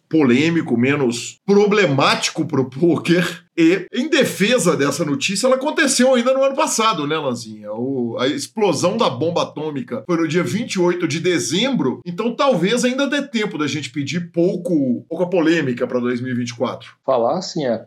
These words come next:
Speaker 2: ainda bem que acabou dois mil e vinte e três, né? Do jeito que ela <laughs> tá doida.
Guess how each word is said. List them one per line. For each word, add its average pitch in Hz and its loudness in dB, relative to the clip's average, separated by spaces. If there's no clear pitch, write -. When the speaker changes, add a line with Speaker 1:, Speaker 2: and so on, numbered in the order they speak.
Speaker 2:
ainda 135 0
bem 120 2
que 240 0
acabou 160 4
dois 175 4
mil 196 2
e 196 2
vinte 208 -2
e - -16
três, 123 0
né? 190 -12
Do 107 -4
jeito 135 0
que 185 0
ela 147 2
<laughs> - -10
tá 175 4
doida. 131 0